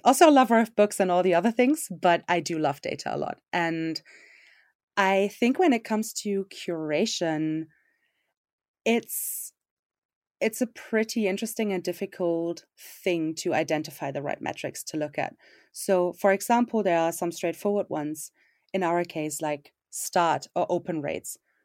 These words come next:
right? Like, how often do people click on this collection? How many people engage with it? How many people start listening to this particular blink?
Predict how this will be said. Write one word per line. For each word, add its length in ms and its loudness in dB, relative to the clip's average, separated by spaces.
right? 160 -2
Like, 140 -4
how 200 2
often 420 0
do 160 -4
people 580 -4
click 240 0
on 120 0
this 180 -4
collection? 600 -8
How 140 0
many 220 0
people 320 -6
engage 380 -4
with 120 -6
it? 200 -8
How 160 0
many 240 2
people 300 -8
start 560 0
listening 600 -2
to 120 -8
this 260 -8
particular 520 -8
blink? 400 -6